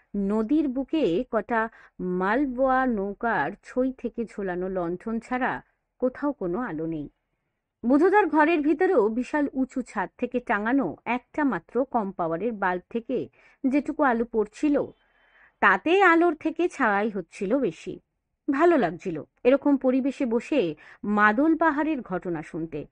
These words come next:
তখনও কি জানি আর মাত্র দুদিন বাদেই আমি আর বুধদাও সেই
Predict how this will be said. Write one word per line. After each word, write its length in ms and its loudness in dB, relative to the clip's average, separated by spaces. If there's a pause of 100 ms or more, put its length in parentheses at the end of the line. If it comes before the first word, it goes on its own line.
(480)
তখনও 280 2
কি 140 -2
জানি 400 0 (420)
আর 280 8
মাত্র 380 2
দুদিন 400 0
বাদেই 500 0 (380)
আমি 460 6
আর 240 0
বুধদাও 720 0
সেই 300 -4